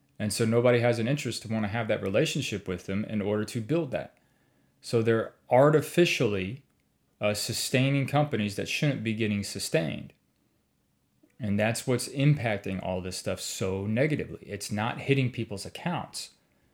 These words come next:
And so you're going to the bank to try to withdraw your money, and that money that you're pulling out is now worth less than it was when you put it in.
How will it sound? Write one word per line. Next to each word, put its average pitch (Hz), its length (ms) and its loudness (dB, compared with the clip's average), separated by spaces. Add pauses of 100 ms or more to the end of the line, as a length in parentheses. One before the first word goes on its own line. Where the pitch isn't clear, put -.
(380)
And 110 120 -4
so 117 460 4 (100)
you're 127 220 4
going 147 200 8
to 123 100 -2
the 107 60 0
bank 131 460 4
to 123 80 -12
try 123 180 4
to 117 80 4
withdraw 113 300 2
your 107 120 0
money, 135 340 0
and 113 160 0
that 113 140 0
money 131 260 2
that 117 180 0
you're 104 60 -6
pulling 113 360 -2
out 147 240 0
is 104 140 -8
now 110 240 2
worth 117 380 0
less 131 360 4
than 113 120 -2
it 107 80 -4
was 131 280 0
when 107 120 0
you 107 60 0
put 113 160 -2
it 117 80 0
in. 226 200 -2